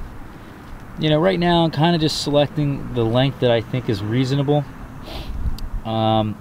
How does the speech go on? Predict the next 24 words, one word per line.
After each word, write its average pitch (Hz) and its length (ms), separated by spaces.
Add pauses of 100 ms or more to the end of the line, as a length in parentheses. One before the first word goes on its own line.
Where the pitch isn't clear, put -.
(880)
the 123 60
amount 127 200
of 113 60
nodes 120 440
I 123 100
think 135 220
is 107 140
reasonable. 123 600 (1500)
You 110 100
know, 107 100
it's - 100
a - 40
very 147 200
tough 123 320
decision. 117 580 (260)
Some 156 260
of 143 60
these 131 200
cuttings 127 480
are 107 180 (1700)
kind 160 240
of, 117 200 (200)
you 123 80
know, 107 260